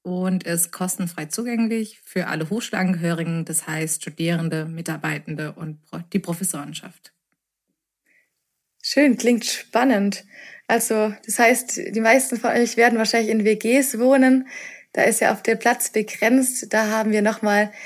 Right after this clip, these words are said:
Speaker 2: eine schöne Möglichkeit mit einem Raum an der Stadtmitte. Wie groß ist der Makerspace? Wie kann ich mir das vorstellen?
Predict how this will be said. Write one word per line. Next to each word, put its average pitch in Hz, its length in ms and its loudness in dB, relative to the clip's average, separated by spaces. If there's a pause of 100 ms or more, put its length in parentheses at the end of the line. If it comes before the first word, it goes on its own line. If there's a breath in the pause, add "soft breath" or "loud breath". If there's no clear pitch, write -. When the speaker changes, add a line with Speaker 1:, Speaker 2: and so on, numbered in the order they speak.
(280 loud breath)
Speaker 2:
eine 214 120 0
schöne 240 340 4
Möglichkeit 214 880 2 (500 soft breath)
mit 214 240 -2
einem 208 320 2
Raum 233 580 4 (140)
an 202 140 -2
der 214 80 0
Stadtmitte. 202 580 -2
Wie 196 60 0
groß 311 340 2
ist - 160 -6
der 196 260 2
Makerspace? 196 640 -2
Wie - 60 -20
kann 220 120 -2
ich 214 120 -4
mir 202 60 0
das 208 120 -2
vorstellen? 196 720 -2